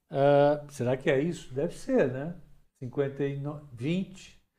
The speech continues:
dividido por cinco, cinquenta e oito. Vinte,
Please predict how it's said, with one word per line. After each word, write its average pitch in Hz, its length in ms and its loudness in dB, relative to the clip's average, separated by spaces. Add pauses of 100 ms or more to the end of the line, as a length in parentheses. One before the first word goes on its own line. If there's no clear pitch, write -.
(440)
dividido 147 280 -6
por 147 120 -8
cinco, 139 240 -10
cinquenta 147 440 -4
e 165 40 4
oito. 170 440 0 (1040)
Vinte, 139 680 -4